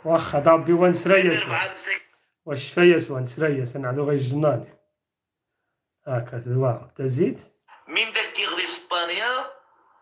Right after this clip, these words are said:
Speaker 2: واللي فارق نيسو، ذي يزيدن،
Speaker 1: راه
Speaker 2: ثاني
Speaker 1: وان
Speaker 2: ثاني
Speaker 1: سريس.
Speaker 2: مدريد.
Speaker 1: غنكمل ويستريت، تزيد.
Speaker 2: وها أي، أي ثمانية وعزن.
Speaker 1: صح.
Speaker 2: نش،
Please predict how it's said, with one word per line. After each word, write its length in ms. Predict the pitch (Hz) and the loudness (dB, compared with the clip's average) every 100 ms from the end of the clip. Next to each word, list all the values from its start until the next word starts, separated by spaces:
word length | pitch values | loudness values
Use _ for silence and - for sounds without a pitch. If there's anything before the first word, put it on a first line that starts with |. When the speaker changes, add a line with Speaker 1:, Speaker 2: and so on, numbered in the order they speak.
| _ | _
Speaker 2:
واللي 300 | - 160 185 | -12 -10 -8
فارق 480 | 208 190 185 160 - | -6 -2 -2 -2 -6
نيسو، 560 | 170 202 196 - 202 247 - _ _ _ _ _ _ _ _ - | -4 -4 -4 -6 -6 -8 -12 _ _ _ _ _ _ _ _ -16
ذي 260 | - 143 165 | -8 -4 -2
يزيدن، 580 | 202 - 170 170 190 226 - - | -2 -2 -4 -4 -4 -8 -12 -6
Speaker 1:
راه 160 | 156 139 | 0 2
Speaker 2:
ثاني 160 | 147 | 6
Speaker 1:
وان 120 | 196 190 | 4 4
Speaker 2:
ثاني 20 | |
Speaker 1:
سريس. 360 | - 156 139 | 0 -2 -2
Speaker 2:
مدريد. 420 | 123 - - 208 - _ _ _ _ - 156 | -4 -4 -6 -10 -12 _ _ _ _ -8 -4
Speaker 1:
غنكمل 500 | 156 - 156 156 160 | -2 -2 0 2 4
ويستريت، 640 | 165 160 147 135 123 120 | 4 2 0 0 -2 2
تزيد. 500 | 190 165 247 302 - - | 2 2 0 -6 -10 -6
Speaker 2:
وها 340 | 175 175 170 | -4 -4 -4
أي، 240 | - - 190 | -8 -8 -10
أي 220 | 214 196 | -8 -8
ثمانية 300 | 175 175 165 | -6 -4 -4
وعزن. 500 | 151 151 - 247 247 - - - | -4 -6 -6 -6 -6 -12 -18 -4
Speaker 1:
صح. 420 | 151 233 285 262 | -2 0 0 0
Speaker 2:
نش، 400 | 262 - - | 0 -2 -6